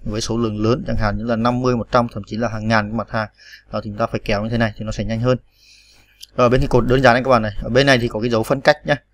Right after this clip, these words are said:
Đấy, phân cách hàng ngàn và hàng triệu này thì lúc này chúng ta đọc rất là dễ. Đó, nhưng mà cái cột đơn giá ở bên này này, đấy, thì chúng ta chưa có sự phân cách hàng ngàn và hàng triệu.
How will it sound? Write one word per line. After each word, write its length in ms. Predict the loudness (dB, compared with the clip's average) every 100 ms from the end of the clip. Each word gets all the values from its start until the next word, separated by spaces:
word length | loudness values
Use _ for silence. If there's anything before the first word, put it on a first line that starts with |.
| _ -14
Đấy, 100 | -10 -10
phân 120 | -8 -2
cách 180 | -2
hàng 200 | 0 0
ngàn 280 | 4 4 4
và 80 | 2
hàng 100 | 0 0
triệu 220 | 0 0
này 100 | -6 _
thì 440 | -2 2 2 -2 -6 _
lúc 140 | -4
này 120 | 0 0
chúng 100 | 0
ta 100 | 2
đọc 260 | 2 0
rất 80 | -2
là 60 | -2
dễ. 220 | -2 -4 -6 -20 _ -20 -16 -12 -6
Đó, 80 | -2
nhưng 120 | 0
mà 60 | 0
cái 100 | -2
cột 160 | -2 -4 -2
đơn 200 | 0 2
giá 120 | 2
ở 100 | 2
bên 140 | 2
này 140 | 2 0
này, 140 | -2 _ _ _ _
đấy, 120 | -8 -2
thì 140 | 0
chúng 120 | 0
ta 280 | 2 2 2 -6 -20 _ -20 -20 _ _ _ -20 -20 _ -2
chưa 120 | 0
có 80 | 2
sự 140 | 0
phân 160 | 0 0
cách 160 | -2
hàng 140 | 0 0
ngàn 160 | 0
và 80 | 0
hàng 120 | -4
triệu. 220 | -2 -2